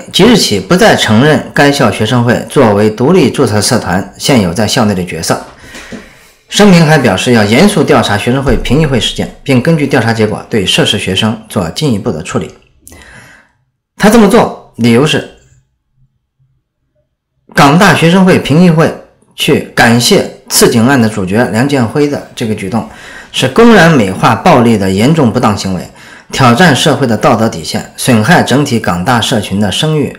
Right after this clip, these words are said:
和利益。今年七月一号是香港主权移交二十四周年，也是中国共产党建党一百周年的纪念日。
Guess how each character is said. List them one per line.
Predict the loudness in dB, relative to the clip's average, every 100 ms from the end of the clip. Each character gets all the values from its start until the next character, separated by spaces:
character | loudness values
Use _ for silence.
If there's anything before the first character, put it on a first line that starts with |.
| -18
和 | -16 -8 -8 -6
利 | -6 -6
益。 | -8 _ _ _ _ _ _ _ -20 -20 _ _ _ _ _ _ _ _ -2
今 | 2
年 | 4 4 2 -2 -10 _ _ _ _ _ _
七 | -4 0
月 | 2
一 | 0
号 | -2 -8 -16 _ _ _ _ _ -20 -20 -20 -10
是 | -4 -2 0
香 | 2 2
港 | 2
主 | 0
权 | -2 -2
移 | 0
交 | 0 0
二 | 0 0
十 | 0
四 | -2
周 | -2 -4
年， | -4 -8 -18 _ _
也 | -2 0
是 | 0 0 -2 0
中 | 2
国 | 4
共 | 2
产 | 0
党 | -2 -4
建 | -2 0 0
党 | -2 -10 -8
一 | -8
百 | -8 -6
周 | -2
年 | 0 0
的 |
纪 | -2 -2
念 | -4
日。 | -6